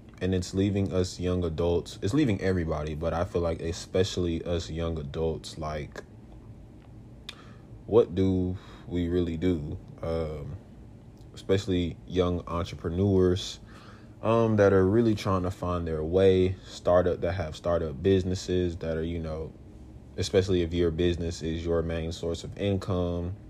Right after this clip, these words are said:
It's kinda, I don't know, it's, it's scary. Uh, it is, there's a lot of uncertainty. Um, there is a lot of,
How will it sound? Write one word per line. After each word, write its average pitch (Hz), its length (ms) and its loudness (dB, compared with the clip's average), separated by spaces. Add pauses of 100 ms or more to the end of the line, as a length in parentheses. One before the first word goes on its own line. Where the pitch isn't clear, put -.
(1200)
It's 90 160 -2
kinda, 95 600 2 (840)
I 120 60 2
don't 170 100 0
know, 90 200 2
it's, - 320 -8 (180)
it's 95 160 -2
scary. 101 600 2 (320)
Uh, 82 520 2 (800)
it 87 260 0
is, 82 640 -2
there's 90 200 4
a 85 40 -2
lot 90 160 2
of 82 220 0
uncertainty. 87 920 -2 (540)
Um, 80 680 -4 (240)
there 85 340 0
is 82 240 -2
a 80 160 -4
lot 80 320 -4
of, 78 840 -8